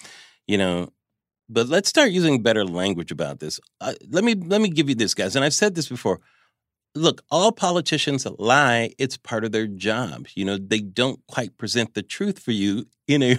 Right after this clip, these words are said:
<laughs> in a way that it is actually the truth. They're presenting a version of something out there to sell you something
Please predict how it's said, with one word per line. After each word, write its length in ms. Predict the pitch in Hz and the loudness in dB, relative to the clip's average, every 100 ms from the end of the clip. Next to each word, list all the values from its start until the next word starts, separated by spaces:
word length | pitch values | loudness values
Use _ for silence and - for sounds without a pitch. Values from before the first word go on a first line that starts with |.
| - _ | 0 _
<laughs> 140 | - | -8
in 220 | 160 180 | 0 2
a 160 | 170 135 | 4 4
way 380 | 147 151 120 135 | 2 2 0 0
that 200 | 131 135 | 0 0
it 100 | 127 | 0
is 180 | 123 - | -2 -2
actually 380 | 104 101 110 113 | -4 -4 -4 -4
the 120 | 131 | -4
truth. 480 | - 233 107 90 _ - - - - | -4 -2 -2 -4 _ -18 -14 -10 2
They're 200 | 160 165 | 6 6
presenting 540 | 180 165 190 240 226 | 6 6 8 8 6
a 140 | 175 156 | 6 2
version 600 | 135 151 269 277 143 117 | 2 4 4 4 4 2
of 120 | 110 | 0
something 360 | 117 104 107 | 0 0 0
out 240 | 98 95 98 | 0 0 0
there 240 | 95 104 - - - | 0 -2 -4 -12 -2
to 160 | 233 | 0
sell 300 | 220 180 143 | 2 2 2
you 140 | 120 101 | 2 0
something 540 | 104 92 85 85 | 0 -2 -2 -8